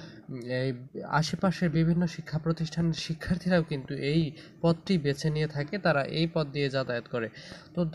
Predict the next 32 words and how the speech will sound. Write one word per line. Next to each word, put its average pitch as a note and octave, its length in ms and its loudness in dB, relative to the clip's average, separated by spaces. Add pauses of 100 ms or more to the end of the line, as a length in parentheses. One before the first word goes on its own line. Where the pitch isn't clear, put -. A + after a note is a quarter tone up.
অনেক F3 320 6
ঝুঁকিপূর্ণ F3+ 600 0
বললাম D3 360 4
এই D#3 120 4
জন্যই D#3+ 320 2
যে C3+ 80 -2
মাঝখানে C#3+ 440 0
দেখুন B2 360 -2
একটি C3+ 200 -4
কাঠের D#3 460 4
ব্রিজ, D3+ 360 -2 (320)
যা C#3+ 140 4
আবার F#3 400 6 (140)
একটু, D#3 380 0
আহ, C#3 720 0
ভাঙ্গা D#3+ 420 4
মাঝখানে। A2+ 460 -4 (420)
তো F3 280 6
এটি E3+ 260 2
অবশ্যই F3 400 2
ঝুঁকিপূর্ণ, C#3+ 540 -4
একটি C#3+ 240 -4
নদীর C3 300 -2
উপর C3 280 -4
এটি, A#2 400 -4
আহ, A2+ 400 -2
আহ, G#2+ 400 -4
দাঁড়িয়ে A#2 300 0
আছে, A2 280 -2
আমরা G#2+ 200 -6
দেখতে G#2+ 220 -10
পাচ্ছি। A#2 400 -8